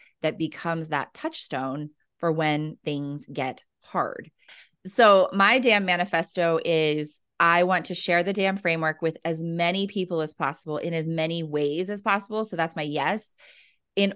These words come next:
order to create a sustainable, thriving business that both supports and inspires my kids and the world, my family and the world. And that is my touchstone. So when I feel like, "Oh, this month my business hasn't made enough money,"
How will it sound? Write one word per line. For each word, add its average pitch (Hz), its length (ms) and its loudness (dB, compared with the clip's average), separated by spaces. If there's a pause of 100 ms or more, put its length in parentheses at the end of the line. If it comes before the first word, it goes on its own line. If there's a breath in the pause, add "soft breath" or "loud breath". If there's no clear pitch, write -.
order 190 300 4
to 202 200 -6
create 170 520 -2
a 165 40 -6
sustainable, 175 920 0
thriving 170 480 0
business 156 540 -4
that 165 100 -4
both 165 200 -4
supports 185 500 -4 (100)
and 220 300 2
inspires 190 720 0
my 160 140 0
kids 165 560 -2
and 160 120 -2
the 151 80 -2
world, 143 360 -4
my 151 100 -4
family 160 440 -2
and 151 120 -6
the 143 60 -6
world. 143 400 -6
And 170 200 -2 (540 loud breath)
that 190 400 4
is 233 240 4
my 185 180 2
touchstone. 156 600 -6
So 156 460 -2
when 165 140 -2
I 185 280 2
feel 185 280 -2
like, 170 380 2
"Oh, 202 160 2
this 185 220 -2
month 185 200 -2
my 160 120 -4
business 165 300 -6
hasn't 165 260 -6
made 156 140 -2
enough 151 260 -6
money," 214 440 0